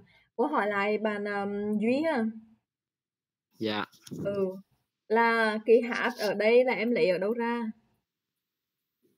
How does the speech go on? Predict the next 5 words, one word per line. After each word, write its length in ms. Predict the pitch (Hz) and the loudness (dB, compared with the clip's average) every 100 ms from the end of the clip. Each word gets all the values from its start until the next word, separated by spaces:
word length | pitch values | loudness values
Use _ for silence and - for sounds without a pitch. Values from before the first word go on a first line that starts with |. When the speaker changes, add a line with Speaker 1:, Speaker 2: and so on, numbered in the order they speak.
| _ - - _ _ _ _ | _ -20 -20 _ _ _ _
Speaker 2:
Dạ, 300 | - 110 113 127 | -8 -6 -6 -6
cái 120 | 151 | -8
h 100 | 156 175 - | -6 -8 -6
là, 800 | 127 110 110 110 110 107 104 117 _ _ - | -4 -4 -4 -4 -4 -4 -6 -8 _ _ -18
à, 340 | - 123 123 | -8 -6 -4